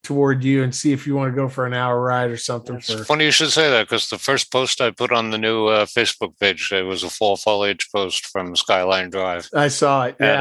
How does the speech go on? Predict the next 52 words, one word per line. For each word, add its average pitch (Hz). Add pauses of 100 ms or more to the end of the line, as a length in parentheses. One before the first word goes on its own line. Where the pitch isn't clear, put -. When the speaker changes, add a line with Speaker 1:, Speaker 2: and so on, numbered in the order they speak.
(200)
Speaker 1:
yeah. -
Speaker 2:
um, - (340)
where, 147
whereabouts 147
in 143
South 143
Central 113
are 95
you? 101 (160)
Speaker 1:
<laughs> 135
I'm 147
not 165
far 156
from 147
Gettysburg. 117 (240)
Speaker 2:
Oh, 131
okay. 104 (600)
Yeah, 135
I 123
was 113
actually 131
thinking 117
of 110
heading 117
down 110
towards, 107
uh, 101
Frederick, 107
Maryland 92
next 85
weekend. 87
So 90
Speaker 1:
Oh, 147
Speaker 2:
maybe, 131
Speaker 1:
you, 135
Speaker 2:
maybe 120
Speaker 1:
you're 139
Speaker 2:
we 127
Speaker 1:
gonna 135
Speaker 2:
can 127
Speaker 1:
ride 131
Speaker 2:
make 104
it 101
happen. 101 (220)
Speaker 1:
You're 165
literally 175
gonna 143
ride 135
right 131
by 127
my 117
house. 101